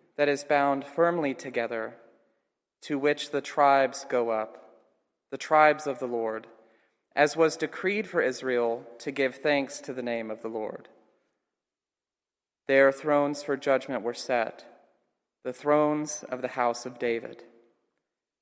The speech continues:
Pray for the peace of Jerusalem.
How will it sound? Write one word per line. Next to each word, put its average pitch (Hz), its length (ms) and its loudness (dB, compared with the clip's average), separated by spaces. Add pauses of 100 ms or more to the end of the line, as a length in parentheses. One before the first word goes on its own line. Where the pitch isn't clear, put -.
(480)
Pray 165 360 8
for 170 120 -4
the 151 120 2
peace 156 360 -6
of 139 120 -6
Jerusalem. 123 680 -2